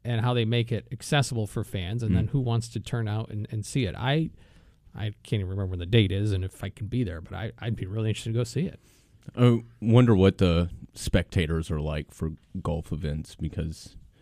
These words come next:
Speaker 1: Are there
Speaker 2: you see
Speaker 1: rules? Are there gonna be rules like no phones?
Speaker 2: I don't know. It, you, n-, like,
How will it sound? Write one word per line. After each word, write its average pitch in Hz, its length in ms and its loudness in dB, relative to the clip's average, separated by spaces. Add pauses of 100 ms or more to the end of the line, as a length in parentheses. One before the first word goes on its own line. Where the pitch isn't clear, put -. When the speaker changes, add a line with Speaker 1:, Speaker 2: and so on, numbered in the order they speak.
(400)
Speaker 1:
Are 160 80 2
there 202 120 12
Speaker 2:
you 170 60 12
see 160 40 10
Speaker 1:
rules? 190 260 12
Are 185 60 -2
there 190 100 8
gonna 220 120 8
be - 40 8
rules 180 200 8
like 165 100 6
no 160 100 8
phones? 175 520 2 (260)
Speaker 2:
I 110 180 4
don't 107 160 8
know. 117 260 10
It, 104 80 4
you, 127 380 4
n-, 101 360 6 (120)
like, 107 260 4